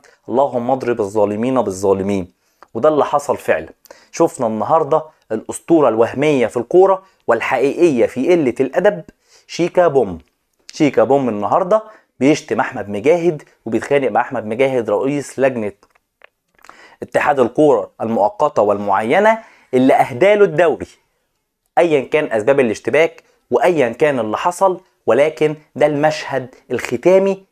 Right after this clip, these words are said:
اللي يفرح. عمري ما فرحت في شتيمة أو في قلة أدب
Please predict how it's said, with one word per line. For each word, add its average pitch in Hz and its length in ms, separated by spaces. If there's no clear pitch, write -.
اللي 151 280
يفرح. - 380
عمري 131 480
ما 104 100
فرحت - 360
في 104 120
شتيمة 156 400
أو 110 180
في - 140
قلة 143 220
أدب 143 260